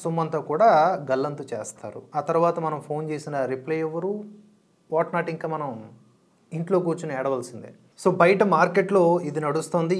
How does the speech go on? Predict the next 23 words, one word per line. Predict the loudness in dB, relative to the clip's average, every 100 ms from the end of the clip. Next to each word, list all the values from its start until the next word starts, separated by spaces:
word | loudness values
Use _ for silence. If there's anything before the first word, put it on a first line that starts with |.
| 0
ఇలాంటి | -2 -2
స్కామ్స్ | -6 -6 -2 -2 -2 -6 -6 -4
నడుస్తూ | -4 -4 -6 -6
ఉన్నాయి. | -4 -6 -8 -16 _ _
ప్రతి | -4 4
ఒక్కరికి | 6 6 4 2
కూడా, | 0 0 -2 0
మ్యాక్సిమం | -2 2 2 4
అందరికీ | 2 2 2
ఈ | -2
మెసేజ్‌లు | -2 -4 -2 0 2
అయితే | 0 0
వస్తున్నాయి. | -4 -6 -6 -6 -8 2 6
చాలా | 8
వరకు | 6 4 0
వివేకంతో | -2 0 0 0 0 2
వాటిని | 2 0 -6
ఇగ్నోర్ | -4 -2 -2
చేస్తారు. | -2 -4 -6 -8 -10 -18 _ _ -16 -8
మరికొంతమంది | -6 -4 -4 -4 -4 -6
నాలా | -2 -2
ప్రయోగాలు | -2 -2 0 0 -2 -2
చేయొచ్చు, | -4 -4 -12